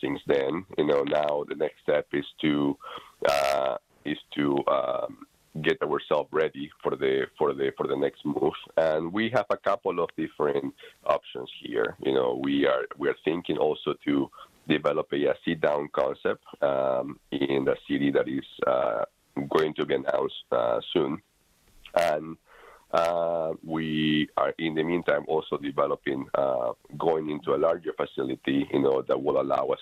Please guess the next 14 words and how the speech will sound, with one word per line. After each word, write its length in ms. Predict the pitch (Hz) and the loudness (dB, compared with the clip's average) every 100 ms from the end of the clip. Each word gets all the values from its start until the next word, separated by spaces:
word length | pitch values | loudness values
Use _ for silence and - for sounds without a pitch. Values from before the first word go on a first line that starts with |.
| - | -4
to, 220 | 67 64 - - - - - | -2 -2 -4 -16 -16 -20 -4
uh, 240 | - 58 - | -2 -2 -4
cre-, 120 | - - - - _ | -6 -6 -6 -10 _
uh, 220 | 69 65 - - | 2 2 -2 -2
get 160 | 76 | -2
more 180 | 73 73 71 | 2 0 0
locations 560 | 64 65 65 - 65 - | -2 -2 -4 -6 -6 -2
opening 440 | 69 - 60 62 | -2 -2 -6 -4
in 60 | 62 | -4
the, 100 | - | -2
in 160 | - 65 | 0 0
the 100 | 64 | 0
near 180 | 65 64 | 0 -2
future. 320 | - - - | -4 -10 -12